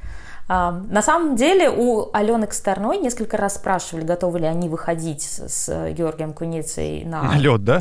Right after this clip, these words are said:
Speaker 2: Вообще
Speaker 1: собственно,
Speaker 2: готовы они
Speaker 1: на,
Speaker 2: выходить
Speaker 1: на,
Speaker 2: или
Speaker 1: на
Speaker 2: нет?
Speaker 1: соревновательный лед, а не
Speaker 2: Так.
Speaker 1: просто, так сказать, тренироваться. И, а, было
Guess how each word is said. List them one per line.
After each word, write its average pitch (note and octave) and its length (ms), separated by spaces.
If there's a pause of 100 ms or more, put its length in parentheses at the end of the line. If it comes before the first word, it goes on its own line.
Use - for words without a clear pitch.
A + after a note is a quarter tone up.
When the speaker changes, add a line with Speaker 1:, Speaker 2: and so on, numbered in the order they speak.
Speaker 2:
Вообще D#3 300
Speaker 1:
собственно, - 220
Speaker 2:
готовы G3+ 120
они F#3 140
Speaker 1:
на, - 60
Speaker 2:
выходить G#3 60
Speaker 1:
на, G#3+ 120
Speaker 2:
или G#3+ 100
Speaker 1:
на A#3 140
Speaker 2:
нет? A3+ 100
Speaker 1:
соревновательный G3+ 800
лед, E3+ 380
а - 80 (100)
не A2 80
Speaker 2:
Так. A2 120
Speaker 1:
просто, G3 380
так E3 200
сказать, E3 340
тренироваться. F3+ 800 (460)
И, G#3+ 520
а, F#3 200
было C4+ 500